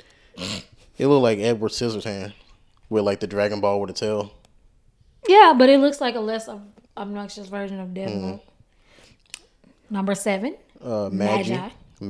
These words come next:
Speaker 1: Magi. Magi. I've been saying it
Speaker 2: Oh,
Speaker 1: wrong for
Speaker 2: shit.
Speaker 1: years. <laughs>
Speaker 2: Number six is Kate Kyo Hitman Reborn.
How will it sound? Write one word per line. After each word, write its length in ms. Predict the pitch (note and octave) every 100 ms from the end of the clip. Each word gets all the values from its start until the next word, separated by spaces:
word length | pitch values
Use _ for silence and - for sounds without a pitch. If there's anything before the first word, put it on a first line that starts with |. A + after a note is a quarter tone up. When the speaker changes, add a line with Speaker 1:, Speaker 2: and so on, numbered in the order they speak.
| G2+ G2+
Speaker 1:
Magi. 200 | G#2 A2+
Magi. 460 | A2+ A#2 B2+ C#3 C3 - _ _
I've 80 | A2+
been 80 | A2
saying 300 | G#2 G#2+ G2+
it 20 | F#2
Speaker 2:
Oh, 60 |
Speaker 1:
wrong 160 | G#2+ A2
for 140 | -
Speaker 2:
shit. 20 | G2+
Speaker 1:
years. 540 | A2+ G#2 - - - _ F#3+ - - - _ - - -
<laughs> 80 | F3+ - G3+ - - - - _ -
Speaker 2:
Number 300 | D4 D4 D#4+
six 440 | D#4 D4 D4 D4
is 280 | A3 G3+ F#3+ -
Kate 460 | - - C4 C#4+ -
Kyo 460 | B3+ B3 B3+ B3+
Hitman 580 | B3 B3 - A#3 B3 A#3+
Reborn. 640 | A#3 A#3 A3 C4 F3+ F3